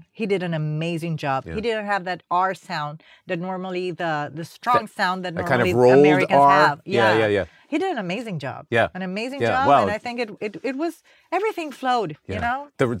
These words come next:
Speaker 2: I mean, the results are, are remarkable. So worldwide radio smash, which makes me think, and I'm interested in, in, when was the first time you heard a song of yours on the radio?
Speaker 1: Oh my God! Well, in Panama,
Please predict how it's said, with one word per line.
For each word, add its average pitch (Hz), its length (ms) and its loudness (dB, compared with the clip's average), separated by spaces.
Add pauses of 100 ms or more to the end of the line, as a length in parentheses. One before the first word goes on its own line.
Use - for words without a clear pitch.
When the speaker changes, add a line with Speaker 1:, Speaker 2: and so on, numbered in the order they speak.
Speaker 2:
I 139 60 0
mean, 127 140 -2
the 117 60 -2
results 113 360 -2
are, 123 140 -6
are 107 80 -4
remarkable. 98 480 -6
So 131 200 -2 (220)
worldwide 139 680 2
radio 98 440 -2
smash, 82 420 -10
which 135 260 -4
makes 139 300 -6
me 139 540 -4 (260)
think, 117 420 -4
and 107 160 -6
I'm 107 120 -4
interested 113 320 -8
in, 101 140 -6
in, 95 480 -8 (420)
when 185 180 0
was 381 140 0
the 208 100 -2
first 175 320 -4
time 127 240 -4
you 120 220 -4
heard 104 360 -2
a 98 60 -8
song 101 400 -8
of 87 140 -12
yours 80 560 -10
on 82 160 -16
the 73 80 -16
radio? 64 420 -18
Speaker 1:
Oh 277 300 2
my 156 220 -6
God! 175 680 -12
Well, 170 340 -2 (120)
in 202 180 -8
Panama, 180 540 -6